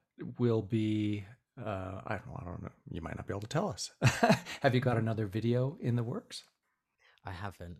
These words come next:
Speaker 2: I haven't got another video.
Speaker 1: Yeah.
Speaker 2: Um, I, I sort of had the budget for one.
Speaker 1: Yeah.
Speaker 2: And
Speaker 1: It
Speaker 2: I
Speaker 1: looked
Speaker 2: was
Speaker 1: like
Speaker 2: like
Speaker 1: that was probably, uh, uh, there was probably a bit of a good cost to that 'cause it was beautifully done.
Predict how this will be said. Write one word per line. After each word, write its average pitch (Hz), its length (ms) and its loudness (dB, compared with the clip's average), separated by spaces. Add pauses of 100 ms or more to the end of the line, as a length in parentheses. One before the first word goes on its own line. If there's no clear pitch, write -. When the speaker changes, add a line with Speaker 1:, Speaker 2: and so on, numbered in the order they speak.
Speaker 2:
I 95 100 -12
haven't 113 200 -8
got 110 200 -8
another 107 260 -8 (120)
video. 95 280 -10 (380)
Speaker 1:
Yeah. 92 120 -8
Speaker 2:
Um, 92 340 -8 (640)
I, 90 500 -8 (580)
I - 100 -20
sort - 220 -10
of 98 100 -12
had 98 180 -10
the - 80 -10
budget 90 320 -10
for - 120 -14
one. 82 360 -10 (240)
Speaker 1:
Yeah. 87 180 -4 (580)
Speaker 2:
And 208 120 6
Speaker 1:
It 202 40 0
Speaker 2:
I 196 40 2
Speaker 1:
looked - 160 6
Speaker 2:
was - 80 -4
Speaker 1:
like 190 140 6
Speaker 2:
like - 40 -12
Speaker 1:
that 165 120 8
was 156 120 6
probably, 131 760 6 (100)
uh, - 280 -2
uh, 139 120 6 (220)
there - 260 2
was 131 100 4
probably 143 260 4
a 127 40 4
bit 127 120 6
of 120 80 4
a 123 60 4
good 117 220 0
cost - 400 2
to 110 80 6
that 101 260 2
'cause 110 160 2
it 107 40 2
was 107 120 2
beautifully 107 440 2
done. 90 320 -8